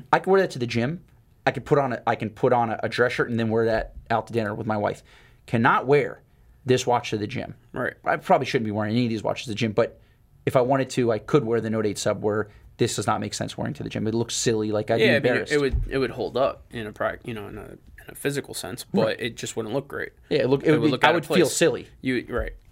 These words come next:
Speaker 2: I mean, more
Speaker 1: Which
Speaker 2: so than usual.
Speaker 1: Yeah,
Speaker 2: But,
Speaker 1: exactly. Thanks,
Speaker 2: um,
Speaker 1: Jay.
Speaker 2: you're welcome.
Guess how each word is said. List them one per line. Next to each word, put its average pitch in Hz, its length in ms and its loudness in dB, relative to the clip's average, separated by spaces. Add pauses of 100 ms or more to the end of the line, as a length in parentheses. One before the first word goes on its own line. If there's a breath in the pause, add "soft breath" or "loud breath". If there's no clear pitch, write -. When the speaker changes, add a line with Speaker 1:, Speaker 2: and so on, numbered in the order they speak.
(140)
Speaker 2:
I - 60 -10
mean, 107 160 -8 (120)
more 110 100 0
Speaker 1:
Which - 160 4
Speaker 2:
so 117 140 0
than 110 100 -4
usual. 110 380 -6
Speaker 1:
Yeah, 110 140 -2
Speaker 2:
But, 117 140 0
Speaker 1:
exactly. - 260 -6 (280 soft breath)
Thanks, 127 200 4
Speaker 2:
um, 120 60 2
Speaker 1:
Jay. 117 220 0 (100)
Speaker 2:
you're 120 140 -4
welcome. 117 240 -6